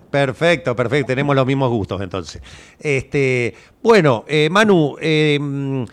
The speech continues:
a-, acaban de sacar una encuesta que tiene una repercusión notable y que tenemos el gusto de que nos la puedas contar en, en directo.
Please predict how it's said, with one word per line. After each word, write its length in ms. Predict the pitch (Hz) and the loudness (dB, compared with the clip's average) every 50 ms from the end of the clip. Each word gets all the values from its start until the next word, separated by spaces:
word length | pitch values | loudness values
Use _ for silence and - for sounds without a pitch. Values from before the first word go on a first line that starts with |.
| - _ _ _ | -14 _ _ _
a-, 220 | - 170 170 156 - | 0 0 0 0 0
acaban 360 | - 165 - - 226 240 226 202 | -2 0 2 2 2 2 2 2
de 80 | 175 | 2
sacar 280 | - 180 165 - 214 214 | 2 2 2 2 2 2
una 120 | 190 170 | 2 0
encuesta 380 | 160 143 - 214 226 214 - 180 | 0 2 2 2 4 4 4 2
que 100 | 143 127 | 2 2
tiene 140 | 151 165 156 | 0 0 0
una 120 | 151 139 | 0 0
repercusión 600 | 123 123 - 120 120 113 123 - - 156 147 143 | 0 0 -2 -4 -4 -4 -4 -4 -2 -2 -2 -2
notable 640 | 131 127 - - 196 208 208 220 220 226 226 226 226 | -2 -2 2 4 4 4 4 2 2 0 0 0 -2
y 80 | 147 131 | -6 -8
que 260 | - - 123 117 113 101 | -8 -6 -4 -4 -4 -6
tenemos 320 | - 123 139 139 127 - - | -6 -8 -6 -8 -6 -6 -6
el 100 | 117 117 | -6 -4
gusto 280 | 139 160 - - 127 | -4 -4 -2 -2 -2
de 160 | 113 113 107 | -2 -2 -4
que 240 | - - 107 104 101 | -4 -4 -4 -4 -4
nos 160 | 104 113 117 | -4 -4 -4
la 160 | 110 113 110 - | -4 -4 -4 -2
puedas 220 | 143 135 120 104 | -2 -2 -2 -2
contar 340 | - 120 117 104 135 135 123 | -4 -6 -4 -2 -2 -2 0
en, 320 | 117 107 104 98 95 90 - | -2 -2 -4 -8 -10 -12 -12
en 160 | 107 107 107 | -12 -10 -6
directo. 560 | 104 135 165 208 208 170 - - 220 220 220 | -2 0 2 2 0 0 2 2 2 2 2